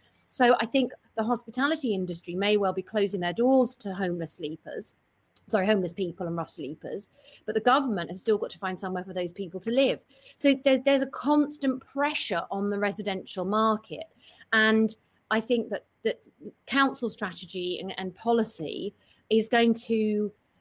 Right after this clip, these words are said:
either going to unlock some of that residential, uh, accommodation and help the situation, or it's going to restrict it and make it much worse.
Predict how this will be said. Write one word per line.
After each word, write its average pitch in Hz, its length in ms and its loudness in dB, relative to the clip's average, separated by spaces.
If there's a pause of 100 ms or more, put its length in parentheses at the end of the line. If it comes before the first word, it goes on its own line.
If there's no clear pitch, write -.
(120)
either 233 320 4
going 214 220 2
to 208 300 -2
unlock 240 640 4
some 214 220 0
of 170 120 -6
that 170 200 0
residential, 180 880 -6
uh, - 280 -12
accommodation 185 720 0
and 185 100 -2
help 294 460 0
the 196 60 -12
situation, 165 840 -8 (300)
or 254 180 8
it's 240 100 -2
going 233 160 2
to 226 120 -6
restrict - 580 -8
it 180 240 -4
and 208 100 0
make 220 220 2
it 247 80 0
much 202 240 -4
worse. 247 540 2